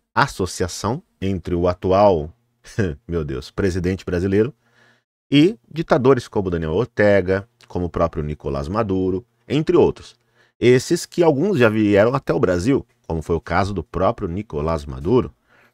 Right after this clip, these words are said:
esteve no Brasil aqui e pôde ficar tranquilão. E as autoridades brasileiras tiraram o chapéu, né? Venha, Maduro. Pois é. Bom, agora o nosso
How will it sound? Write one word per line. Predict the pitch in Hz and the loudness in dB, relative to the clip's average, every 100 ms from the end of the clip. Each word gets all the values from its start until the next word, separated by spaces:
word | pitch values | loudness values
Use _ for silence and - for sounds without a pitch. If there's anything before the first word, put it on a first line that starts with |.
| _ _ - | _ _ -20
esteve | - 95 87 | -4 -2 -2
no | 90 | -2
Brasil | 87 113 107 87 117 | 2 2 2 0 0
aqui | 113 - 92 120 - _ _ _ _ _ | 0 -2 -6 -6 -10 _ _ _ _ _
e | 85 90 110 104 71 53 82 _ | -4 -2 0 0 -2 -8 -16 _
pôde | 120 135 98 | 0 0 -2
ficar | 107 - 101 | -10 -6 -8
tranquilão. | - 175 196 - 104 80 67 71 _ _ - | -4 -6 -4 -2 -2 -2 -6 -14 _ _ -10
E | |
as | 80 | -8
autoridades | 92 101 92 92 92 | -6 -6 -4 -4 -6
brasileiras | 85 92 87 78 110 - - - _ _ _ _ | -2 -2 0 -2 -2 -6 -12 -18 _ _ _ _
tiraram | - 151 139 | -8 -6 -6
o | |
chapéu, | - 73 - 82 | -6 -8 -4 -4
né? | 78 113 - | -4 -8 -14
Venha, | - 78 131 104 | -10 -6 -4 -4
Maduro. | 78 67 62 52 - _ | -6 -8 -10 -14 -18 _
Pois | - 87 | -6 -4
é. | 65 - _ _ _ _ _ _ | -6 -12 _ _ _ _ _ _
Bom, | - 101 - _ _ _ _ _ | -6 -6 -6 _ _ _ _ _
agora | 110 131 123 156 82 82 _ _ - | -8 0 4 4 2 -6 _ _ -8
o | |
nosso | 101 113 - 101 78 | -4 -4 -4 -6 -6